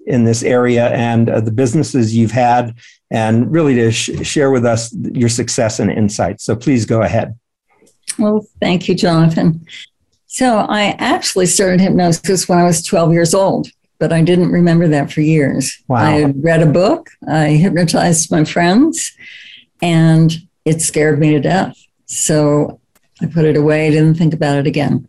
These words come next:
Speaker 1: So you're kind of a natural. <laughs>
Speaker 2: I guess so, but I, it's so weird that I didn't even remember it.
Speaker 1: Mm-hmm.
Speaker 2: Then years later, I was a photographer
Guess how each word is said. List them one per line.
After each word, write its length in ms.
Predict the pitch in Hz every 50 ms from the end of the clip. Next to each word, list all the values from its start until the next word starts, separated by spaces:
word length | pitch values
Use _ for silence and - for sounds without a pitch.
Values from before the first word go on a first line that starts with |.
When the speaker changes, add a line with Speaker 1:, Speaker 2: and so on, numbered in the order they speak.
| _ _ _
Speaker 1:
So 160 | - - 127
you're 120 | 135 165 160
kind 180 | 180 165 151
of 80 | 131 117
a 60 | 120
natural. 640 | 117 117 120 143 185 202 - - 117 82 76 - - _ _ _ _ _ _ _ - - - - - - - _ _ _ _ -
<laughs> 0 |
Speaker 2:
I 1300 | - - 175 - - - 160 - - - - - - - - - - - - - - - - 320 311 320
guess 280 | - 240 277 254 - -
so, 260 | - 403 415 330 202
but 200 | 190 196 - -
I, 140 | - 226 220
it's 400 | 202 - - - 214 - - -
so 200 | - - 240 240
weird 380 | 202 208 233 277 311 320 247 160
that 100 | 165 170
I 100 | 185 185
didn't 200 | 170 185 185 196
even 140 | 185 180 175
remember 540 | 175 170 165 160 156 190 247 320 311 254
it. 180 | 160 - - - _ _ _ -
Speaker 1:
Mm-hmm. 420 | 147 131 113 113 123 143 202 208 202 - _ _ _ -
Speaker 2:
Then 180 | 220 220 208 208
years 380 | 208 220 240 269 302 294 -
later, 520 | 233 208 185 165 160 175 214 240 320 - -
I 180 | - 185 185 180
was 280 | 185 185 180 165 165 196
a 420 | 180 180 175 170 165 156 151 160 160 -
photographer 760 | - 190 160 - 190 185 185 185 196 190 196 254 277 320 381